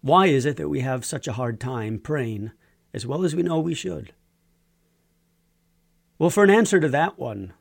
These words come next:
we've got to go way back to our very first parents. Because when they heard God's voice in the garden, they didn't exactly come running and pour out their hearts either. In fact, they turned tail and ran.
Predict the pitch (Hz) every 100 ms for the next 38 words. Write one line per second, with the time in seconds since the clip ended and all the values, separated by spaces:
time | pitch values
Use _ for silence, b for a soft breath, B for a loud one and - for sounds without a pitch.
0 | - 143 - 156 160 156 147 135 143 131
1 | 135 127 147 131 123 120 117 - 107 -
2 | 143 123 120 110 - - _ _ _ _
3 | _ _ _ _ _ _ _ 131 165 156
4 | 180 156 147 165 147 160 147 113 147 175
5 | 175 143 131 143 143 139 143 131 151 160
6 | 147 131 120 156 151 160 147 143 143 127
7 | 151 165 190 135 - 160 151 147 156 143
8 | 131 131 196 185 160 117 _ _ _ _
9 | _ _ _ _ _ _ _ _ - 139
10 | 131 147 - 170 143 160 185 160 139 147
11 | 185 120 87